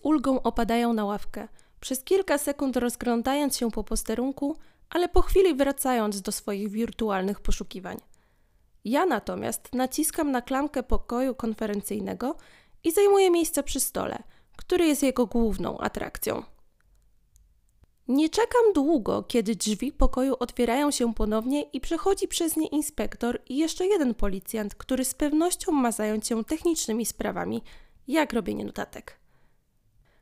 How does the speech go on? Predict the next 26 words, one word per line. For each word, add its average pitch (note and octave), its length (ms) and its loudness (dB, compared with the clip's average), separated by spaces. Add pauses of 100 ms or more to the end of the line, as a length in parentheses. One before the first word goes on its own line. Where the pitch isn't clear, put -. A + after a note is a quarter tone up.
(220)
"Dobrze, G3+ 320 2
pani F#3+ 240 -2
Sylwio, G3+ 420 -4 (360)
proszę G#4 260 2
nam G4+ 140 4
opowiedzieć, D4+ 640 0
czym G#4 220 0
się E4 240 -2
pani C#4 260 0
dzisiaj B3 340 0
zajmowała G3+ 720 -4 (240)
od F4+ 180 2
rana C#4+ 420 2 (300)
do G#3+ 260 -2
przyjazdu G#3+ 460 -2
policji". - 560 -6 (1080)
Około F4 400 0
siódmej A4 420 2
trzydzieści - 680 -4
opuściłam E4 640 -2
mieszkanie, B3 500 -2
żeby A#3 280 -4
udać A3+ 280 -4
się A3 140 -2
do A3 120 -4
pracy. - 400 -8